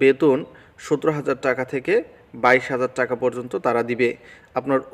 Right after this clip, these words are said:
অভিজ্ঞতা সর্বনিম্ন পাঁচ বছরের হতে হবে। তারা আরও কী কী ব-, বিষয়ে বলেছে আমরা A to Z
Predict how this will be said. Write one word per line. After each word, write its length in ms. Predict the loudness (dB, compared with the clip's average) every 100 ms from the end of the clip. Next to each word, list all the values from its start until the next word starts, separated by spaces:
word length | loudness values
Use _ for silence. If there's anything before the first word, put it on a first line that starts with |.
| 2
অভিজ্ঞতা 440 | 2 0 -2 -2 -4
সর্বনিম্ন 420 | -2 -2 -2 -4 -2
পাঁচ 140 | -2 0 -2
বছরের 360 | -4 -2 -2 -4 -12 _ -4
হতে 180 | -2 -2
হবে। 200 | -2 -2 -4 -14 -20 _ 2
তারা 180 | 4 4 2 2
আরও 140 | 4 2
কী 80 | -2 -4
কী 80 | 0
ব-, 140 | 0 0 -4
বিষয়ে 260 | -4 0 2 2
বলেছে 340 | 0 -2 -4 -4 -6 _ -6
আমরা 140 | -2 -2 -2
A 20 | -4
to 100 | -4
Z 20 | -6